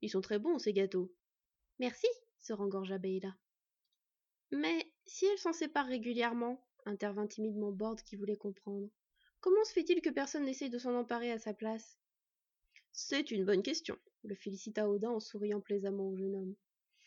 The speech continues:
Elle le tient enfermée en son château, dans une pièce à l'intérieur de laquelle elle est la seule à avoir le droit de pénétrer.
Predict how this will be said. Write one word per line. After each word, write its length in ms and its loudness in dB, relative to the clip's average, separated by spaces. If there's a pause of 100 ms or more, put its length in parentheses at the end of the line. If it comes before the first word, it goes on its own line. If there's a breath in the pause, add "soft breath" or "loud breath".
(160 soft breath)
Elle 140 4
le 120 8
tient 200 4
enfermée 360 2
en 80 2
son 160 -2
château, 360 -4 (220)
dans 120 -2
une 180 2
pièce 320 2
à 60 4
l'intérieur 500 4
de 80 6
laquelle 400 2
elle 160 0
est 40 -2
la 120 -2
seule 400 2
à 60 2
avoir 200 0
le 80 4
droit 220 0
de 80 0
pénétrer. 460 0